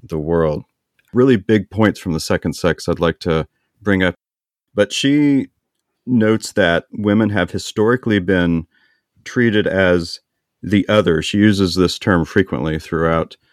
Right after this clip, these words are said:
uh, The Second Sex and, and being othered, if you will. And being defined, and, and important to note, being defined as, and then treated as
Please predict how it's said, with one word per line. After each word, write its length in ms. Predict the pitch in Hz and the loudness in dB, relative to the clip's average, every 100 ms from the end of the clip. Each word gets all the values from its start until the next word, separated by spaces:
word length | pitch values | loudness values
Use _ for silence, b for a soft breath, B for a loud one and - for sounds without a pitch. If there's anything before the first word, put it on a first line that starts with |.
| _ - | _ -14
uh, 60 | 85 | -6
The 100 | 82 | -4
Second 360 | - 87 78 78 | 0 -2 -2 -4
Sex 460 | 85 78 - - b b b | -2 -2 -4 -18 b b b
and, 240 | - 82 80 | -4 -2 -2
and 200 | 95 80 | -4 -2
being 380 | 95 95 80 78 | 2 2 2 -2
othered, 500 | 87 78 80 82 - _ - | -4 -4 -4 -6 -14 _ -14
if 200 | - - | -12 -8
you 120 | 80 | -4
will. 300 | 80 76 76 _ _ _ _ _ _ 113 | -2 -4 -6 _ _ _ _ _ _ 0
And 260 | 101 101 | 0 0
being 260 | 110 113 104 | 2 2 2
defined, 540 | 95 113 98 101 98 | 0 2 4 4 4
and, 160 | 92 82 | 2 0
and 100 | - - _ _ _ _ _ | -6 -10 _ _ _ _ _
important 540 | - 101 - 170 104 - | -6 -4 0 0 0 -2
to 60 | 95 | 0
note, 260 | 85 80 | 0 0
being 240 | 95 107 98 | 0 2 2
defined 680 | 85 - - 110 104 90 87 | -2 -4 0 2 4 2 0
as, 560 | 98 90 78 78 78 - b b b | 0 0 0 -4 -10 -14 b b b
and 240 | 92 92 | 0 2
then 380 | 98 92 87 82 | 2 2 2 -2
treated 640 | - - 110 90 85 73 - _ _ | -4 0 2 4 2 2 -6 _ _
as 500 | - 80 76 71 71 | -2 0 0 -4 -10